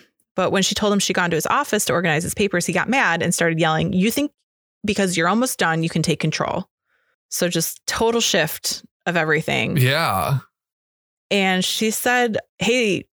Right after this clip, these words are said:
Speaker 1: dude, you better listen to the doctors because I can't do this again. And if you're gonna act like this, no," just kinda like a
Speaker 2: Don't do
Speaker 1: Yeah.
Speaker 2: this. Don't try it.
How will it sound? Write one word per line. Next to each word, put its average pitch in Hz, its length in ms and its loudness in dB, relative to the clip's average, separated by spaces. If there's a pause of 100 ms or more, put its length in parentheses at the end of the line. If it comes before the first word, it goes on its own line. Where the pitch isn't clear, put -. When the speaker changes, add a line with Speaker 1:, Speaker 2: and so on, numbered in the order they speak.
(180)
Speaker 1:
dude, 214 280 2
you 196 80 2
better 214 220 2
listen 302 240 -2
to - 40 2
the - 20 -2
doctors 165 480 0
because - 280 -2
I 175 140 0
can't 254 280 -4
do 196 160 -2
this 220 180 -2
again. 294 540 0
And 185 120 2
if 175 80 -2
you're 185 100 2
gonna 180 120 2
act 185 180 0
like 196 160 -2
this, - 540 -2 (840)
no," 196 400 0 (240)
just - 440 -4
kinda 175 260 0
like 165 160 0
a 139 260 0 (600)
Speaker 2:
Don't 123 240 2
do 117 60 2
Speaker 1:
Yeah. 101 120 2
Speaker 2:
this. 87 420 -2
Don't 120 140 0
try 95 360 0
it. 62 120 -8